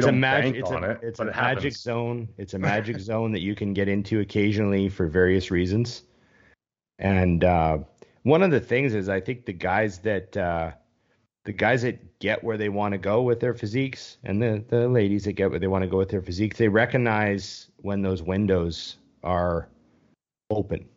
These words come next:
Speaker 2: to them.
Speaker 1: Right.
Speaker 2: You know what I mean? Like, you know, they're, and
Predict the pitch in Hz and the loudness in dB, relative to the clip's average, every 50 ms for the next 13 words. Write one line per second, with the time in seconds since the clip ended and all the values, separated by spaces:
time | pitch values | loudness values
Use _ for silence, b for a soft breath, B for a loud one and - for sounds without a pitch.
0 | _ _ _ _ _ _ - - 98 82 85 - - - 107 95 82 65 - - | _ _ _ _ _ _ -8 -6 -4 -2 -2 -4 -4 -2 0 0 0 0 -4 -10
1 | - _ _ _ _ _ _ 104 104 101 101 101 98 92 90 95 98 104 120 113 | -20 _ _ _ _ _ _ 0 0 2 4 4 4 4 4 4 2 2 2 0
2 | 120 - _ _ _ b b b b b b b b - 98 92 - - 113 110 | -4 -8 _ _ _ b b b b b b b b 0 0 0 0 0 2 4
3 | 95 92 98 107 113 101 98 - 107 113 110 - | 4 4 6 6 6 4 4 2 2 0 0 -2